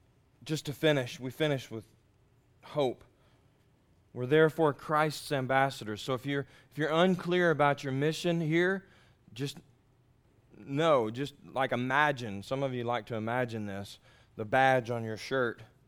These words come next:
Christ's ambassador. Christ's ambassador. It's pretty heavy, right? We're therefore Christ's ambassadors,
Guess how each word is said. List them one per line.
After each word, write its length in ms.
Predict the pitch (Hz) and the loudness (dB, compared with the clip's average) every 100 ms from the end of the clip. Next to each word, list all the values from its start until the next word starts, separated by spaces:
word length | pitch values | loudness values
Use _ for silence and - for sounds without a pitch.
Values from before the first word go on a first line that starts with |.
| _ _ _ _ _ _ _ | _ _ _ _ _ _ _
Christ's 580 | - 110 123 - - - | -6 -4 -2 -6 -16 -14
ambassador. 680 | 107 104 104 104 - 85 82 - _ _ _ _ _ _ _ _ _ _ _ _ _ _ _ _ _ _ _ _ _ _ _ _ _ _ _ _ _ | -10 -8 -6 -8 -10 -14 -16 -20 _ _ _ _ _ _ _ _ _ _ _ _ _ _ _ _ _ _ _ _ _ _ _ _ _ _ _ _ _
Christ's 460 | - 117 117 - - | -6 -4 -4 -10 -12
ambassador. 640 | 101 98 92 92 - 107 - _ _ _ _ _ _ _ _ _ _ _ _ _ _ _ _ _ | -10 -10 -10 -12 -18 -20 -20 _ _ _ _ _ _ _ _ _ _ _ _ _ _ _ _ _
It's 120 | _ | _
pretty 180 | 127 107 | -6 -4
heavy, 280 | 117 113 | -4 -2
right? 240 | 98 110 - - _ _ _ _ _ _ _ _ _ _ _ _ _ _ _ _ _ _ _ _ _ _ _ _ | -4 -4 -6 -14 _ _ _ _ _ _ _ _ _ _ _ _ _ _ _ _ _ _ _ _ _ _ _ _
We're 120 | 123 | -2
therefore 360 | 143 156 156 139 | 2 2 2 0
Christ's 680 | - 151 151 147 - - - | 2 2 2 -2 -12 -16 -12
ambassadors, 880 | 120 113 127 147 156 - 107 78 | -10 -4 0 0 -2 -6 -8 -10